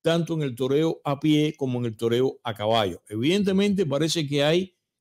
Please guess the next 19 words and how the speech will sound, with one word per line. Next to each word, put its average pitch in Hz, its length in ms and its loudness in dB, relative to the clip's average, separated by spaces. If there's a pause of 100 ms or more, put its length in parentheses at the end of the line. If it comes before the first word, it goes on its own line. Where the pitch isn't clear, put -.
(140)
categorías 123 600 0
de 160 100 0
toreo 165 460 0
como 123 240 -2
acaso 143 400 -2
la 120 200 0
hay 165 340 2
en 123 100 -4
el 113 120 -4
caso 139 280 -4
del 135 80 0
boxeo, 127 480 -2 (160)
no 131 260 -4
sé. 113 280 -8 (360)
La 135 140 2
alternativa 170 1000 2
también 160 380 0
la 196 100 -2
tomaban, 170 600 0